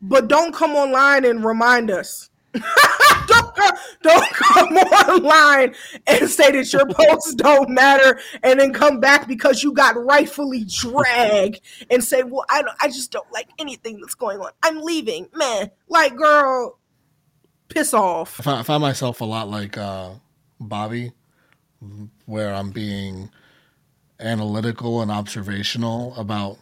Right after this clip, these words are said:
Speaker 2: like, certain artists, where, like, Kendrick, for example, an artist that I root, root for and support in my circle, where I'm, where it's similar, where I'm like, "Well, they're not ever online anyway."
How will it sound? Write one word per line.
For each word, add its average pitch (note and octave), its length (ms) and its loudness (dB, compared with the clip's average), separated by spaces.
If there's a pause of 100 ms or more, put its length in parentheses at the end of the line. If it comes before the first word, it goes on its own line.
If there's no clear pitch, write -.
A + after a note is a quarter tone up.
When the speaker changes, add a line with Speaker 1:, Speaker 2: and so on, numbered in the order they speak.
Speaker 2:
like, G#2 240 -12
certain A2 380 -8
artists, G#2+ 800 -10 (200)
where, G#2 260 -8
like, G#2 200 -8
Kendrick, A2 400 -8
for A2+ 160 -12
example, G#2+ 680 -10 (600)
an G#2+ 140 -6
artist G#2+ 380 -8
that G#2 80 -10
I G2+ 140 -6
root, G#2 300 -10
root A2 360 -10
for A2 240 -8
and G2+ 100 -8
support G#2+ 420 -10
in G2+ 60 -8
my G2 220 -6
circle, A2 520 -10
where G2 180 -10
I'm, F#2+ 400 -12 (320)
where G2+ 100 -6
it's G2 100 -8
similar, F#2+ 460 -6
where F#2+ 180 -12
I'm G2 140 -10
like, F#2+ 200 -12
"Well, G2 120 -10
they're G2 160 -8
not G2 280 -8 (100)
ever G2+ 320 -8
online F#2+ 400 -8
anyway." F#2 440 -14